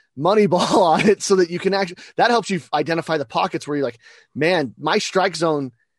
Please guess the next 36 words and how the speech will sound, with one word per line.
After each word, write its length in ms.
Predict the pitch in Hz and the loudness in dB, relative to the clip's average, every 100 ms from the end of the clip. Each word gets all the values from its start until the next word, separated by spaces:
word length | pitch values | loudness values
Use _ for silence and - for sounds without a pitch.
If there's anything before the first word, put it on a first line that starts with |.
| - | -6
is 320 | 160 151 131 | 0 0 0
deals 420 | 110 113 170 170 143 | -4 2 2 4 2
that 140 | 151 | 0
are 100 | 147 | 0
between 400 | 135 113 147 123 | -4 -6 -6 -6
forty 500 | - 165 175 180 175 | -8 0 0 0 -4
and 140 | 127 | -6
sixty 340 | - 170 - 175 | -6 -8 -8 -6
thousand 360 | 180 170 170 165 | -2 -2 -2 -2
dollars 480 | 131 123 123 120 - - _ - | 0 0 -4 -8 -12 -20 _ -4
where, 460 | 143 135 123 117 _ _ _ _ _ | -2 0 -2 -6 _ _ _ _ _
you 120 | 139 139 | -10 -6
know, 200 | 120 117 | -4 -4
they're 180 | 127 | -4
in 200 | 117 165 | -4 -4
pipeline 480 | 156 156 156 151 147 | -2 0 0 -2 -6
for 340 | 127 127 113 - _ | -8 -8 -10 -12 _
five 460 | _ - 135 151 139 | _ -8 -2 -2 -2
months 460 | 139 123 123 - - - | -6 -6 -8 -14 -16 -12
and, 400 | 131 113 110 - _ _ _ _ _ _ - | -10 -10 -12 -16 _ _ _ _ _ _ -12
you 100 | 131 | -8
know, 200 | 110 98 | -8 -8
it's 240 | 127 113 - | -10 -12 -12
being 300 | - 147 123 | -6 -6 -6
sold 320 | - 147 139 | -4 -2 0
by 140 | 139 | -2
a 100 | 123 | -2
rep 240 | 120 135 - | -2 -4 -4
who's 200 | 139 104 | -16 -12
been 300 | 135 131 123 | -10 -10 -10
with 180 | 127 131 | -10 -8
us 180 | 120 | -8
at 120 | 104 110 | -10 -14
least 320 | 127 139 - | -12 -12 -10
six 240 | 143 - | -12 -10
months." 340 | 123 113 113 | -12 -12 -14